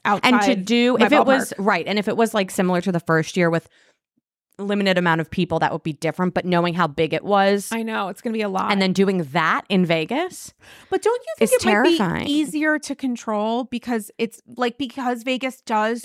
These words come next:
Speaker 2: Oh, yeah,
Speaker 1: so
Speaker 2: no,
Speaker 1: many
Speaker 2: it,
Speaker 1: large-scale
Speaker 2: Vegas
Speaker 1: events?
Speaker 2: definitely, like, has
Speaker 1: They're gonna put on a show. They know how to put on a show.
Speaker 2: And they have, like, when it comes to, like, conventions
Speaker 1: Yeah.
Speaker 2: and conferences, like, they could do it with their eyes closed. Like, Vegas
Speaker 1: Which is
Speaker 2: is
Speaker 1: what
Speaker 2: ve-,
Speaker 1: I love.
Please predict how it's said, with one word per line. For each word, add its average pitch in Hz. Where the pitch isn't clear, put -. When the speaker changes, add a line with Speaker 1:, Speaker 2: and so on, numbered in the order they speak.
Speaker 2:
Oh, 285
yeah, 262
Speaker 1:
so 240
Speaker 2:
no, 214
Speaker 1:
many 233
Speaker 2:
it, -
Speaker 1:
large-scale 226
Speaker 2:
Vegas 220
Speaker 1:
events? 208
Speaker 2:
definitely, 220
like, 170
has 165
Speaker 1:
They're 277
gonna 403
put 349
on 285
a 226
show. -
They 233
know 226
how 214
to 254
put 277
on 247
a -
show. 247
Speaker 2:
And 233
they 247
have, 170
like, 165
when 170
it -
comes 160
to, 160
like, 151
conventions 156
Speaker 1:
Yeah. 240
Speaker 2:
and 175
conferences, 175
like, 170
they 175
could 170
do 165
it 165
with 151
their 135
eyes 139
closed. 180
Like, 160
Vegas 151
Speaker 1:
Which 339
is 349
Speaker 2:
is -
Speaker 1:
what 311
Speaker 2:
ve-, 294
Speaker 1:
I 269
love. 214